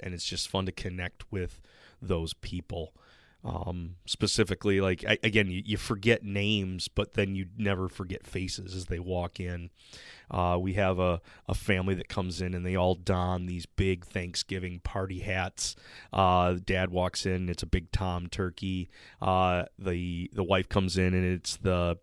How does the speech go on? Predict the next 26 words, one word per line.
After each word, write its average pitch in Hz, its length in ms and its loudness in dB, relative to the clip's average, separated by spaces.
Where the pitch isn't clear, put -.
the 104 120 6
dressed 95 520 0
bird 95 380 2
with 92 140 -2
the 92 60 -2
little 92 200 0
frillies 95 560 -4
on 95 180 -4
the 90 60 -6
drumsticks. 95 800 -2
And 95 500 2
the 90 160 -4
daughter 90 640 2
ends 95 240 -6
up - 160 -6
wearing 90 420 -4
another 90 540 -2
turkey 92 460 -8
hat, 87 420 -2
and 95 120 -8
then 95 100 -6
they 92 100 -4
have, 87 180 -6
uh, 85 200 -2
their 85 260 -2
uh, - 220 -10